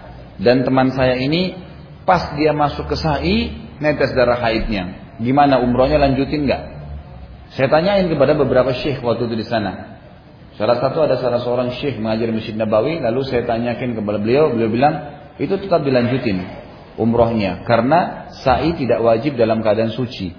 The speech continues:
Berarti wanita haid boleh sa'i, gitu kan? Sa'i boleh, tapi tawaf nggak boleh,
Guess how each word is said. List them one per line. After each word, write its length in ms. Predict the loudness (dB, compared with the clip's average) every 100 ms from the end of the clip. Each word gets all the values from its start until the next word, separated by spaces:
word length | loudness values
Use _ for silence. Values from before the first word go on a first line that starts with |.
| -20 -20 -2
Berarti 260 | 0 0 2
wanita 460 | 2 2 2 0
haid 420 | 0 2 0 0
boleh 540 | 0 2 4 2 -4 -14
sa'i, 460 | 0 2 4 2 2 -10 -8
gitu 160 | 0 2
kan? 400 | 2 -2 -14 -14
Sa'i 300 | 0 2 4
boleh, 580 | 4 4 0 -8 -16 -2
tapi 240 | -2 2
tawaf 320 | 2 4 2
nggak 200 | 0 2
boleh, 200 | 4 4